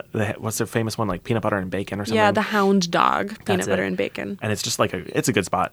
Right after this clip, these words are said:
Speaker 2: Mm-hmm.
Speaker 1: Um, my favorite place to do work is a place called Metronome Cafe,
Speaker 2: Mm.
Speaker 1: um, right off campus.
Speaker 2: Yeah.
Speaker 1: Uh, and what is that? Alder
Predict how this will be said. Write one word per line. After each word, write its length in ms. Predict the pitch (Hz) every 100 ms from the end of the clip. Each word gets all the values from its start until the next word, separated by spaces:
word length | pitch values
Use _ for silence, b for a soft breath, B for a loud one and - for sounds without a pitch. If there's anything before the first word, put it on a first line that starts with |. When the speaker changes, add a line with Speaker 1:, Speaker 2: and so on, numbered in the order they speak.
| -
Speaker 2:
Mm-hmm. 380 | 208 196 190
Speaker 1:
Um, 480 | - 107 104 101 101 - -
my 100 | 123
favorite 380 | 165 196 202 - _ -
place 320 | - 120 -
to 80 | 113
do 160 | 104 104
work 240 | 104 101
is 100 | 101
a 60 | 98
place 200 | 101 -
called 160 | 92
Metronome 480 | 95 95 - 98 95
Cafe, 580 | 90 95 - 98 95 95
Speaker 2:
Mm. 320 | 202 143 196 95
Speaker 1:
um, 320 | 101 95 95
right 160 | 113 104
off 140 | 101
campus. 420 | - 104 92 92 92
Speaker 2:
Yeah. 240 | 95 185 185 b _
Speaker 1:
Uh, 260 | 107 101 - - _
and 400 | 107 101 101 98 - _ _
what 100 | 104
is 80 | 104
that? 140 | - - _ _ _ _
Alder 460 | 95 101 117 127